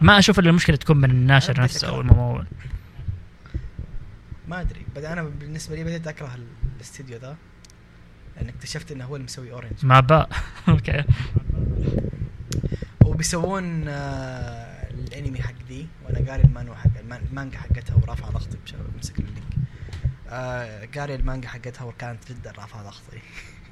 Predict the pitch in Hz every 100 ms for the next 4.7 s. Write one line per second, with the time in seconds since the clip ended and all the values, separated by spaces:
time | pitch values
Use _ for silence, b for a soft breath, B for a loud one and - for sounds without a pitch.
0 | - - - - - - - - - -
1 | - 151 - - - B B B - 160
2 | 165 135 139 160 139 - - 143 131 123
3 | 113 113 110 107 104 101 104 110 113 110
4 | - - 139 131 131 120